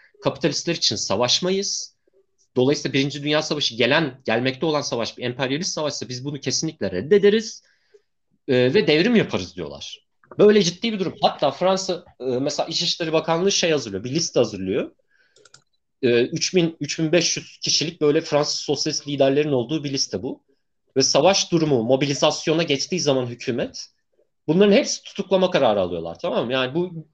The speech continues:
böyle polisin, Fransız polisinin gizli bir karar. Tabii senin söylediğin gibi, e, savaş çıktığında, yani bin dokuz yüz on dördün Temmuz'u, Ağustos'unda Avusturya,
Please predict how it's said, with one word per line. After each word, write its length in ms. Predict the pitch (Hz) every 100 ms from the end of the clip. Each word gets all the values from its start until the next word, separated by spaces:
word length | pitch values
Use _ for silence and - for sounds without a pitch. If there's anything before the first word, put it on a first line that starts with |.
| 185
böyle 360 | 156 151 180
polisin, 500 | - 147 143 - 214 -
Fransız 340 | - 156 151 -
polisinin 380 | 143 131 175 170
gizli 220 | 143 175
bir 80 | 175
karar. 280 | 175 107
Tabii 340 | - 190 214 - _ _ -
senin 280 | - 180
söylediğin 500 | 202 202 180 180 208
gibi, 360 | 170 131 226 277 _ _ _ _ _ _ - - 135
e, 320 | 131 131 135
savaş 420 | - - 151 202
çıktığında, 800 | - 214 - - 147 113 131 - _ _ _ -
yani 260 | 143 143
bin 140 | 131 151
dokuz 200 | 156 160
yüz 60 |
on 200 | 175 180
dördün 300 | 165 143 131
Temmuz'u, 480 | 123 151 143 147 135
Ağustos'unda 920 | 117 143 - 131 120 135 117 98 170 _ _ _ _ _ - - -
Avusturya, 560 | 135 135 - 151 147